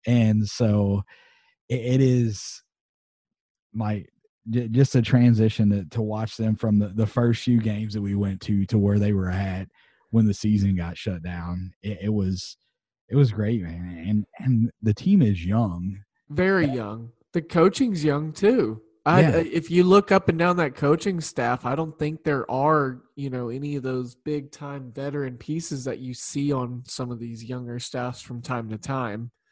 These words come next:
Speaker 2: Uh, what I really liked, though, is how that first-year coach handled the Iguodala and Josh Jackson situation all at the same
Speaker 1: Mm-hmm.
Speaker 2: time and got
Speaker 1: Yeah.
Speaker 2: him to roll the way he did.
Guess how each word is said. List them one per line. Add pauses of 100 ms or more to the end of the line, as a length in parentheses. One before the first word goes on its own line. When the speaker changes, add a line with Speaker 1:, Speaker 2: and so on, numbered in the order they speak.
(880)
Speaker 2:
Uh, (300)
what
I
really
liked,
though, (200)
is
how
that
first-year
coach
handled
the
Iguodala (140)
and
Josh
Jackson
situation
all
at
the
same
Speaker 1:
Mm-hmm.
Speaker 2:
time (640)
and
got
Speaker 1:
Yeah.
Speaker 2:
him
to
roll
the
way
he
did.